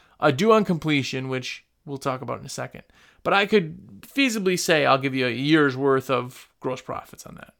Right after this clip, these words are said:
right? Now, this is where you say two and a half years, things like that, people will pay.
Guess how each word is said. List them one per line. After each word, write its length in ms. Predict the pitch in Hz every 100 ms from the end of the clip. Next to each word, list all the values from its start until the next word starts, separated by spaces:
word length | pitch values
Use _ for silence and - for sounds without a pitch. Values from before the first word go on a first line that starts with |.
| _ _ -
right? 280 | - 220 - _ _ _ _ _ _ _ - - -
Now, 100 | 175
this 180 | 202 220
is 80 | 214
where 100 | 214
you 140 | 202
say 240 | - 175 160
two 160 | 147
and 80 | 131
a 20 |
half 300 | 131 143 -
years, 260 | 147 143 139
things 220 | 147 135
like 140 | 131
that, 180 | 127 127
people 220 | 147 135
will 60 | 120
pay. 300 | 139 123